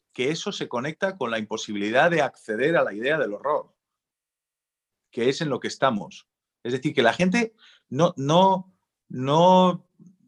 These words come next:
se fija en ellos, no ve Ucrania a través de lo chungo que estoy hoy, tío, sino por, por, por,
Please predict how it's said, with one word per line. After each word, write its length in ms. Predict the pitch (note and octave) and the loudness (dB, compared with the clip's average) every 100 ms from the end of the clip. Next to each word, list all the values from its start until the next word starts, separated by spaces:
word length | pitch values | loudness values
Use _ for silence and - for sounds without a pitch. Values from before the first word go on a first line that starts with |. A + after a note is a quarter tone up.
| _ - | _ -16
se 220 | C3+ C3+ | -8 -8
fija 340 | - D#3+ D#3 C#3+ | -6 -4 0 0
en 100 | D#3 | 0
ellos, 600 | D#3 C3 B2 - - _ | 2 2 2 -4 -14 _
no 300 | - C#3 D#3+ | -6 -2 0
ve 360 | D3+ F3 D#3 - - | 2 2 2 -4 -10
Ucrania 600 | C3 - D#3 D#3 C#3 A#2 | -6 0 2 2 0 -2
a 80 | A2 | 0
través 420 | A#2 A#2+ C#3+ C3+ | 0 0 0 -2
de 400 | C#3+ C#3 B2+ - _ _ _ _ - | 0 2 0 -6 _ _ _ _ -8
lo 200 | A#2+ A#2+ | -2 -2
chungo 420 | - D#3 C#3+ B2+ | 0 0 0 -2
que 100 | B2+ | -4
estoy 360 | - C3 C3 | -4 -4 0
hoy, 360 | D3 C#3+ C#3+ C#3+ _ | 2 2 0 -8 _
tío, 440 | C#3+ D#3 C3+ D3+ - _ _ _ _ _ _ _ _ _ | -2 0 0 -2 -10 _ _ _ _ _ _ _ _ _
sino 560 | - C#3+ D#3 F3 - _ - | -6 -2 0 0 -2 _ 0
por, 280 | B2+ B2+ - | 2 2 0
por, 300 | B2 A2+ - | 0 0 -6
por, 340 | B2 A#2+ A#2+ | 0 0 -2